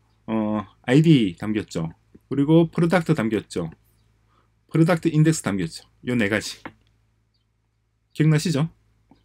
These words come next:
오 분 전에 봤던 겁니다. 그죠? 다음에 이제 어자인 레이팅을 호출했어요. 어자인 레이팅 내용을 볼까요? 어자인 레이팅은 요렇게 레이팅에서 레이팅 요걸 담도록 구성을 했어요. 두 번째 된 거,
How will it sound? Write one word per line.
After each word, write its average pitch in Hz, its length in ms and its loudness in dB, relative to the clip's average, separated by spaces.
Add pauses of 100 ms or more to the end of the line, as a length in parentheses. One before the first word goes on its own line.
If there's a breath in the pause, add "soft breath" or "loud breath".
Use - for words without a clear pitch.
오 120 100 4
분 151 140 10
전에 170 180 8
봤던 120 260 -4
겁니다. 95 340 -4 (260)
그죠? 214 200 -2 (440 loud breath)
다음에 185 340 4
이제 156 320 2 (240 soft breath)
어자인 196 400 6
레이팅을 202 440 4
호출했어요. 160 540 2 (480)
어자인 180 320 0
레이팅 170 640 2
내용을 123 260 -2
볼까요? 135 460 -4
어자인 151 320 0
레이팅은 147 460 -2
요렇게 147 480 -2 (340 soft breath)
레이팅에서 175 760 2
레이팅 139 840 2
요걸 151 520 2
담도록 113 380 -4
구성을 110 260 -2
했어요. 139 340 -2 (480)
두 147 100 0
번째 175 640 4 (400)
된 117 180 0
거, - 100 -10